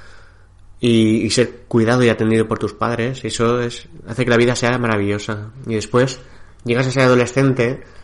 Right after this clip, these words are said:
y tus padres te agobian. Se ve desde la, la perspectiva de, de la niña, de la adolescente,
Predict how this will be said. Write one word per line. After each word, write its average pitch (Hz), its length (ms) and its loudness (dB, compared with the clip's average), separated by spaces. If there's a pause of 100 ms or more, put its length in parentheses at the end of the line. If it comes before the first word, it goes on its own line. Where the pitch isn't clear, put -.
(180)
y 117 120 -2
tus 113 100 -2
padres 113 320 2
te 107 80 -2
agobian. 101 540 -2
Se - 160 -8
ve 107 100 0
desde 110 680 0
la, 107 180 -6
la 104 140 -6
perspectiva 107 500 -2
de, 107 560 0
de 110 180 -2
la 104 100 -2
niña, 113 420 0
de 104 120 -8
la 101 140 -4
adolescente, 107 640 -4